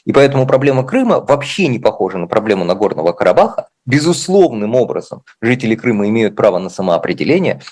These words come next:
Это самоопределение не может проходить в рамках вооруженного конфликта, поэтому Крым не по международному,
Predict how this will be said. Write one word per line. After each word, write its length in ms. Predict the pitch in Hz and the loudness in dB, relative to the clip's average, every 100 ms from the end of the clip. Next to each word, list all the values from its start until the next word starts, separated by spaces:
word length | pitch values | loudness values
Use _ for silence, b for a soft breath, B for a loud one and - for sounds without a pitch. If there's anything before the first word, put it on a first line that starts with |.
| - | -4
Это 160 | 110 | -4
самоопределение 1000 | - 101 87 - 92 87 107 190 113 - _ 123 | 0 2 2 0 -4 -2 0 0 -2 -4 _ -4
не 260 | 117 127 | 0 2
может 340 | 107 95 - - | 2 -2 -4 -10
проходить 460 | - 87 110 139 | -6 -4 -4 -6
в 80 | - | -2
рамках 340 | 98 107 107 | 0 0 0
вооруженного 540 | 98 92 85 92 80 76 | 2 0 0 -2 0 -2
конфликта, 560 | 80 - 165 170 - B _ | -4 -2 -4 -2 -6 B _
поэтому 320 | 101 95 95 | 0 0 -4
Крым 260 | - 110 98 | 0 0 2
не 100 | 110 135 135 | 0 -2 -2
по 80 | 113 | -2
международному, 1000 | 107 101 110 104 107 170 220 117 101 | 0 0 0 4 4 4 2 0 -8